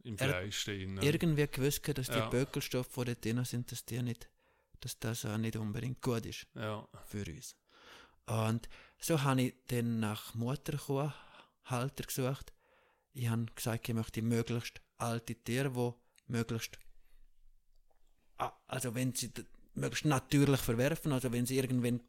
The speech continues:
Speaker 2: natürlicherweise keine Kälber mehr gebären können, oder wenn sie einfach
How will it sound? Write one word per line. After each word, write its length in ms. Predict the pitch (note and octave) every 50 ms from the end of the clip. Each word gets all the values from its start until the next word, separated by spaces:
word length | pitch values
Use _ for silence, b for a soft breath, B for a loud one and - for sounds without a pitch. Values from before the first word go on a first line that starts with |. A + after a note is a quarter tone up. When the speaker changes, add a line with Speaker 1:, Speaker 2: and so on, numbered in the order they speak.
| _ -
Speaker 2:
natürlicherweise 640 | - C#3 C3 B2+ - D3 C#3+ C3+ B2 C3 C3 C3 -
keine 140 | - C3 B2
Kälber 300 | - C3+ B2+ B2+ A#2+ A#2+
mehr 140 | A#2+ A#2+ A#2+
gebären 440 | A#2 C3 B2 A2+ A#2 A#2 A#2 A2+ A2
können, 320 | - - A#2 A#2+ C#3 D#3+ D#3+ - - B B B B B
oder 180 | A2+ A#2 B2+
wenn 140 | A#2 A#2+ B2
sie 100 | - B2
einfach 260 | A#2+ A#2 A2 - -